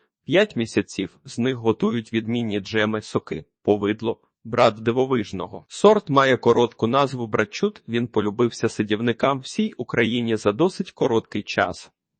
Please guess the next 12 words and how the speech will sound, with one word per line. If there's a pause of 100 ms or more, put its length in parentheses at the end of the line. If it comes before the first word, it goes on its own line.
(160)
Брат
дивовижного
виведений
спеціально
для
Полісся
і
має
підвищену
стійкість
до
морозів.